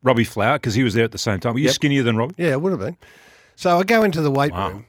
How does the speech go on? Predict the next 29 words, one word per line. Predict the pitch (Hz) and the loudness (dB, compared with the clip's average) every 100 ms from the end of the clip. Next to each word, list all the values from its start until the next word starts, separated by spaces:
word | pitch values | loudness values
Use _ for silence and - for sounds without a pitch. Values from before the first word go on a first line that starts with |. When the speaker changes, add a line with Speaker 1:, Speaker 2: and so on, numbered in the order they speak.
| _ | _
Speaker 2:
and | 147 151 156 | -2 0 -2
so | - 160 | -4 -6
that's | 156 160 - - _ - | -2 -4 -6 -18 _ -10
clearly | 147 123 104 | -6 -4 -6
the | 92 90 | -10 -6
Speaker 1:
Mm. | 95 73 _ _ - | -6 -6 _ _ -14
Speaker 2:
emphasis | 117 110 107 107 | -12 -10 -12 -12
for | - 131 | -8 -6
me. | 117 - - - | -6 -8 -12 -8
And | 147 | -2
I | 196 | 0
Speaker 1:
Mm. | 190 | 0
Speaker 2:
would | 170 131 | -2 0
go | 139 165 | 0 2
into | 143 - | 0 -4
the | 123 117 | -8 -6
little | 120 123 | -4 -4
weight | 120 123 | -4 -6
room | 117 110 | -6 -6
at | |
the | 107 | -10
back | 110 117 | -12 -10
of | 107 | -8
the | 113 | -10
M | 107 | -10
C | 107 101 | -12 -14
G, | 117 95 101 - | -12 -14 -16 -8
and | 185 | -2
there's | 233 240 202 - | 0 0 0 -6